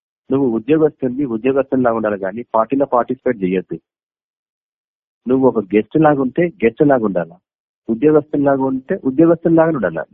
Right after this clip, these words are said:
లైఫ్ అంతా. నేను అందుకే చాలా కేర్ఫుల్ గా ఉంటా.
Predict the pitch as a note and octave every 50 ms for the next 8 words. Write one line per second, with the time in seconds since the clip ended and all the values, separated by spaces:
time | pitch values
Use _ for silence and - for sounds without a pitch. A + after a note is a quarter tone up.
0 | F2 G2 G#2 G#2+ - G2+ G2 F#2 - G2 F#2 _ _ _ _ _ _ _ _ _
1 | _ _ - G2+ A#2+ B2 B2 A#2+ B2 C3 - C#3 C3 - B2+ B2 B2+ C3+ B2+ C3+
2 | C3+ C3 C3 - C3 B2 A#2+ - G#2+